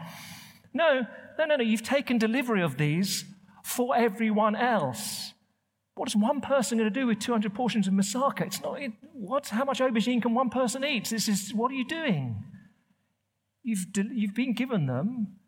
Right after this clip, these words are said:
to distribute for others.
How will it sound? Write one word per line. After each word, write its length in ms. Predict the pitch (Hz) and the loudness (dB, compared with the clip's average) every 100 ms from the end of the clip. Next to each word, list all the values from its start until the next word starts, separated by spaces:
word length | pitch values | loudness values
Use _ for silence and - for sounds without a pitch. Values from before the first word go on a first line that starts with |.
| _ _ _ _ _ | _ _ _ _ _
to 100 | - | -8
distribute 840 | 208 160 - - 113 131 139 135 - - _ | -6 -4 -4 -4 -4 -2 -4 -6 -14 -18 _
for 200 | - - | -6 -4
others. 720 | 247 269 202 123 - - - | -4 -2 -2 -2 -4 -10 -14